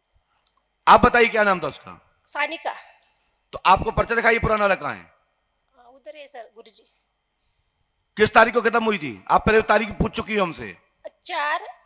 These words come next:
Speaker 1: हाँ।
Speaker 2: चार दिसंबर को।
Speaker 1: तो आप क्या चाहती हो, बच्ची चाहती हो वापस?
Speaker 2: हाँ, चाहती हूँ।
Speaker 1: बस?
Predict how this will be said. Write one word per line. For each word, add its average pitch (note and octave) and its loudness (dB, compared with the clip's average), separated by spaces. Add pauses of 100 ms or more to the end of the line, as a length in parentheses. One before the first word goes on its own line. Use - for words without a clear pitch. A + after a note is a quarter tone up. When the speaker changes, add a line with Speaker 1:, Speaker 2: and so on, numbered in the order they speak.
(360)
Speaker 1:
हाँ। C#3+ -2
Speaker 2:
चार E4 -4
दिसंबर C#4 -14
को। - -20 (2000)
Speaker 1:
तो E3 -4
आप A#3 0
क्या G#3+ -2
चाहती G#3 0
हो, G#3 0
बच्ची G3+ -6
चाहती G3+ 0
हो A#3+ -2
वापस? F#3 -2 (260)
Speaker 2:
हाँ, C#4 -8
चाहती A#3 -18
हूँ। - -20 (500)
Speaker 1:
बस? G3+ 2